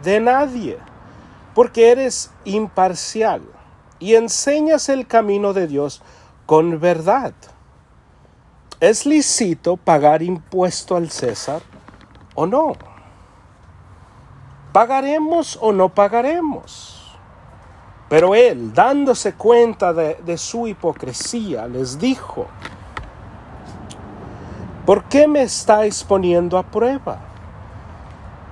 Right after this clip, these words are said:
Traedme un denario para verlo.' Se lo trajeron y les dijo, '¿De quién es esta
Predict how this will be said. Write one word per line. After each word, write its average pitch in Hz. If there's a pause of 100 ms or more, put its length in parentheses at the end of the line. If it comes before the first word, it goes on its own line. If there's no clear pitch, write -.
Traedme 285
un 220
denario 135 (220)
para 170
verlo.' 233 (880)
Se 170
lo 185
trajeron 226
y 196
les 175
dijo, 220
'¿De 208
quién 294
es -
esta 208